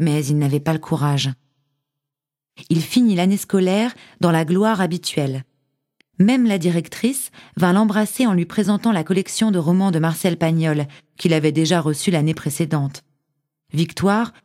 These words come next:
fut félicitée aussi pour sa remontée spectaculaire. Ernest lui donna les Pagnol en récompense. Victoire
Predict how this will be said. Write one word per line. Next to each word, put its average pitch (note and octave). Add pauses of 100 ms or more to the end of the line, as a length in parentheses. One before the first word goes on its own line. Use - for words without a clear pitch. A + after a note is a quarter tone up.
(160)
fut G3
félicitée G#3+
aussi G#3
pour F#3+
sa E3+
remontée G#3+
spectaculaire. E3+ (680)
Ernest E3
lui D3+
donna D#3+
les D3+
Pagnol D#3+
en C#3+
récompense. C#3+ (1600)
Victoire F#3+